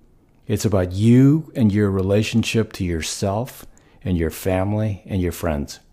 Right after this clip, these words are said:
Being perfect is about being able to look your friends in the eye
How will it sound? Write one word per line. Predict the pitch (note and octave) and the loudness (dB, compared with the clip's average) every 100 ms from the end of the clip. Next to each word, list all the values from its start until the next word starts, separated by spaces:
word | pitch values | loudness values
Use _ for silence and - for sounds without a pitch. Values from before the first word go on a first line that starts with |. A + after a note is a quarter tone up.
| _ _ _ _ _ _ _ _ _ _ _ _ - | _ _ _ _ _ _ _ _ _ _ _ _ -6
Being | F2+ B2 C#3 | 4 4 4
perfect | - C#3 D3+ F2+ C#2 - _ _ _ _ _ _ _ | 0 -2 -2 -4 -8 -12 _ _ _ _ _ _ _
is | G#2+ G2 | -4 -2
about | G#2 G2 F#2 | 0 -2 4
being | A#2+ A#2 | 6 6
able | A#2+ G#2 | 6 2
to | |
look | G#2 A#2 A#2+ A2+ | 2 2 2 -2
your | G2+ | -2
friends | - A#2 C3 B2+ | -2 0 0 2
in | A#2+ | 2
the | A2 G2+ | 2 0
eye | G2+ G#2 F2+ D2+ - | -2 -4 -4 -6 -12